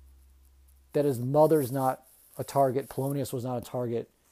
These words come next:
and that it's only King Claudius, which is the focus. And this is one of these parts where she's like, "Who is, who are you talking to?"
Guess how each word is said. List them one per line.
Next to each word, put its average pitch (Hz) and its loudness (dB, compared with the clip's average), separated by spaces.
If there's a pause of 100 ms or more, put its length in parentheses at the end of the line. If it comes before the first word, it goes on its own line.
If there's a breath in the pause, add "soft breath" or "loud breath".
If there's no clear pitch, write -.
(380)
and 127 -6
that 135 0
it's 127 -6
only 156 0
King 123 -6
Claudius, 123 -6 (120)
which 120 -10
is 120 -8
the 113 -10
focus. - -10 (1900)
And 147 -4
this 156 2
is 147 -2
one 151 2
of 143 0
these 143 -2
parts 139 -2
where 139 -4
she's 127 -6
like, 127 -4
"Who 147 -2
is, 127 -6
who 127 -2
are 139 0
you 117 -4
talking 120 -4
to?" 113 -14